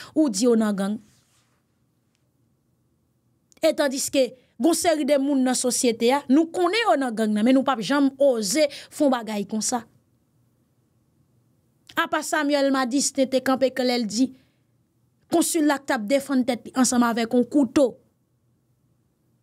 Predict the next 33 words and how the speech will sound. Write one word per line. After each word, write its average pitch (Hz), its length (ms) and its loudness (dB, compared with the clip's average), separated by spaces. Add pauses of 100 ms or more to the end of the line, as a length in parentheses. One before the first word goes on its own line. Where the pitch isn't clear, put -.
(500)
nan 311 160 0
dèlma, 294 380 -2
karantbe 262 420 -2
yo 254 80 2
jwenn 247 240 -4
kouto 254 240 -4
a 240 80 0
nan 240 120 0
machin 254 360 2
nan, 240 160 4
nan 226 140 2
nan 233 40 -12
kasi, 226 360 -2 (640)
e 320 140 2
nan 320 160 0
desen 302 360 0
peji, 269 280 0
gen 294 160 2
prèv 294 460 0
pou 285 140 -2
mare 269 340 2
nan, 262 120 0
nan 247 140 0
nan 233 420 -4
kidnapin. 233 420 -2
Jiska 262 300 -2
prezan, 240 260 0
l 233 60 -10
pa 233 100 0
la. 214 100 -2
L 208 100 -2
ap - 80 -18
flannen 233 300 0